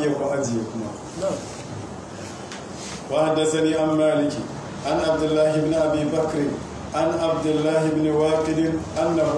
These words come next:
قال: "نهى رسول الله صلى الله عليه وسلم عن أكل لحوم الضحايا." Annabi ya hana cin naman layya بعد ثلاثة أيام، in ya wuce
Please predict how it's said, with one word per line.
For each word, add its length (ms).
قال: 240
"نهى 300
رسول 280
الله 340
صلى 180
الله 240
عليه 120
وسلم 360
عن 100
أكل 260
لحوم 340
الضحايا." 600
Annabi 320
ya 160
hana 240
cin 240
naman 560
layya 400
بعد 240
ثلاثة 540
أيام، 360
in 200
ya 120
wuce 200